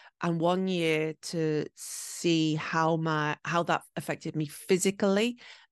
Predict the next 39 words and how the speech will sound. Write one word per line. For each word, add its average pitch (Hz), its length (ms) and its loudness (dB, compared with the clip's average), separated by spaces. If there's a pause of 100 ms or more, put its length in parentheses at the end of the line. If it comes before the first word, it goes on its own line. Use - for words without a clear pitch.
and 160 200 2
mentally, 175 640 0 (520)
and 156 340 -2
how 170 320 -2
that 165 280 -4 (140)
plays 165 480 2
against 156 560 -2
my 151 580 0
changing 165 440 -2
hormone 160 500 0
levels 156 520 -4 (340)
before 175 300 4
getting 160 260 0
my 156 140 2
diagnosis, 156 1120 -2 (420)
because 170 400 4
it - 140 -2
could 214 220 6
have 202 160 -2
been 160 260 4
that 156 120 0
stopping 151 440 -4
drinking 151 680 -2 (100)
actually 156 800 2 (100)
had 151 380 -2 (100)
a 151 380 0
positive 208 420 -2
impact 147 680 -6
on 147 100 0
the 151 140 2
A 147 100 2
D 147 140 0
H - 220 -4
D. 151 140 2
But - 160 -4
what's - 220 0
actually 160 320 -4
happened 147 500 -4
is 143 280 -2